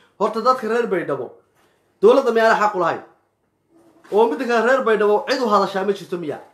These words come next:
Oo reer Baydhabo wasiir dowladda kuma leh miya? War Shariif Sakiin maxaa looga qaban laayay dadkan masaakiinta ah? Ee yaabane Etoobiyaanka laga dhigay. Kismaayo Baydhabo Oroma haysata. Eegi, Baydho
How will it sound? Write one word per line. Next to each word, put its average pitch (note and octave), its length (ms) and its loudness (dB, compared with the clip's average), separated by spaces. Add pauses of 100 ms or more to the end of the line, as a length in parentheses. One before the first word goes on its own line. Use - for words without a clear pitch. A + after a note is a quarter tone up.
(580)
Oo F#3 140 0
reer C4+ 260 2
Baydhabo G3 360 0
wasiir A3+ 300 -8
dowladda G#3+ 300 -2
kuma F#3+ 160 -6
leh E3+ 120 -6
miya? C#3+ 200 -10 (560)
War A3+ 160 0
Shariif C4 260 -6
Sakiin B3+ 280 -6
maxaa A#3 180 2
looga A3+ 180 -2
qaban G#3 200 -2
laayay F3 260 -2
dadkan G3+ 260 -10
masaakiinta D#3+ 460 -12
ah? - 100 -18 (880)
Ee A3+ 240 4
yaabane G#3 360 2 (120)
Etoobiyaanka G3 500 -4
laga F3 160 -4
dhigay. C3+ 180 -10
Kismaayo G#3 520 -2 (120)
Baydhabo G3+ 500 0
Oroma G#3 280 2
haysata. A#2 360 -14 (1900)
Eegi, G3+ 440 4 (1120)
Baydho G#3+ 380 2